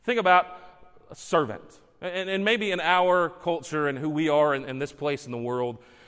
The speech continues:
we might think of someone who is a wait staff. Maybe you've been there, you've done that, you've served people, you've waited on people.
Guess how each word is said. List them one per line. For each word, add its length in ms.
we 120
might 180
think 140
of 60
someone 340
who 200
is 260
a 60
wait 300
staff. 400
Maybe 240
you've 200
been 200
there, 180
you've 220
done 160
that, 120
you've 140
served 320
people, 200
you've 200
waited 260
on 120
people. 420